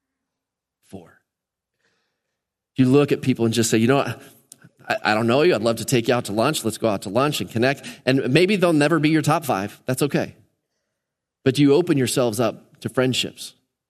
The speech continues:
Do you pursue it? Or are you, you looking for someone to come and love you first? Here's what I believe.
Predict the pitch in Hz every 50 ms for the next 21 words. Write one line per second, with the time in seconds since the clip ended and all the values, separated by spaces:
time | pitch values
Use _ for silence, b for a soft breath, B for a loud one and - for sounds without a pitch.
0 | _ _ _ _ _ _ _ _ _ _ _ _ _ _ _ 139 143 147 - 139
1 | 127 - - - 160 156 151 123 101 90 - - _ _ _ _ _ _ _ _
2 | _ _ _ - 120 127 127 127 147 165 170 170 165 170 160 - - - _ -
3 | 139 135 135 147 156 147 147 131 131 - - - - - - 165 151 160 156 143
4 | 135 - 123 - - 147 147 139 135 117 117 117 127 127 123 113 117 113 117 113
5 | 104 - - - - - 139 101 - - - - - - - - _ _ _ _
6 | _ _ _ _ _ _ _ _ _ _ _ _ _ _ _ _ _ _ _ 156
7 | 147 143 131 147 139 131 117 117 107 87 95 92 - -